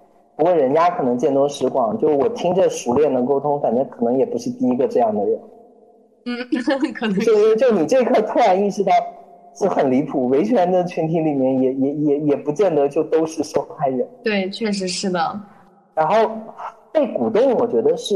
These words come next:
Speaker 1: 一码事啦。当然，就是说你觉得自己的权益受到了侵害，你想去做这个维护，是，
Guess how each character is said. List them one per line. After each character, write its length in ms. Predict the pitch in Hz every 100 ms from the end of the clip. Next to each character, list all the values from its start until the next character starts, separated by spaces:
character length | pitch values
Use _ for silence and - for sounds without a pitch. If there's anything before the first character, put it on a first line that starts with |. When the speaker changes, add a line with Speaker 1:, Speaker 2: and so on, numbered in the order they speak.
| - 240
Speaker 1:
一 80 |
码 260 | 214 120 101
事 180 | - 170
啦。 300 | 135 113 - -
当 160 | 170
然， 400 | 190 165 165 165
就 240 | 160 180 165
是 80 | 160
说 160 | 175
你 300 | 180 139 110
觉 200 | 110 113
得 100 | 135
自 180 | 151 -
己 60 | 151
的 100 | 120
权 280 | 120 123 123 147
益 60 |
受 180 | 143 165
到 140 | 147
了 100 | 131
侵 240 | 123 156 156
害， 240 | 170 131
你 180 | 120 135
想 280 | - 214 -
去 280 | - 147 139 -
做 180 | 170 135
这 220 | 151 135
个 280 | 123 117 113
维 260 | 113 107 131
护， 420 | - 160 131 - - - - _ _
是， 260 | - -